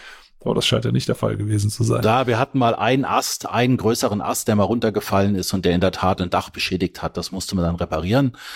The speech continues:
Speaker 2: Und, äh, ich meine, wenn man jetzt hier mit den, mit den Mitarbeitern redet, dann hat wahrscheinlich jeder auch was zu erzählen, was ihn genervt hat und was schlimm war. Also ich weiß, eine Geschichte ist,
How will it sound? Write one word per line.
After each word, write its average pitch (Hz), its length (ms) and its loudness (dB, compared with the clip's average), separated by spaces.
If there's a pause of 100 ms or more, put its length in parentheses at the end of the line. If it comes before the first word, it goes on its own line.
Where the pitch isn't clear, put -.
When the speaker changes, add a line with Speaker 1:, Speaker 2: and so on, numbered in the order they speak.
(340)
Speaker 2:
Und, 101 380 0
äh, 92 280 2 (300)
ich 92 120 -4
meine, 101 480 2
wenn 104 280 0
man 104 140 6
jetzt 104 220 0
hier 110 140 2
mit 101 200 2
den, 95 320 2
mit 92 140 -4
den 87 100 0
Mitarbeitern 110 580 0
redet, 98 360 2
dann 92 120 2
hat 104 160 2
wahrscheinlich 98 460 0
jeder 110 320 2
auch 101 220 -2
was 101 200 -2
zu - 140 -8
erzählen, 104 640 2
was 101 180 0
ihn 110 100 -2
genervt 95 480 0
hat 107 160 -2
und 101 60 -2
was 90 160 -2
schlimm 120 340 2
war. 98 180 2
Also 87 140 -4
ich 92 80 -12
weiß, 95 160 0
eine 101 240 -2
Geschichte - 460 0
ist, 98 320 0